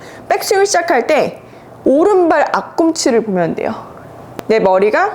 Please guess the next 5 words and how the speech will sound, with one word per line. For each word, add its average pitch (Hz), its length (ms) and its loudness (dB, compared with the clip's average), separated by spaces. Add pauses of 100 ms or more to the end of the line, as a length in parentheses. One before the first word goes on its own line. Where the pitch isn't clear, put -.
(240)
오른발 214 640 2
앞꿈치를 233 540 0
보고 370 500 0 (920)
백스윙을 277 460 0
들면은 226 480 0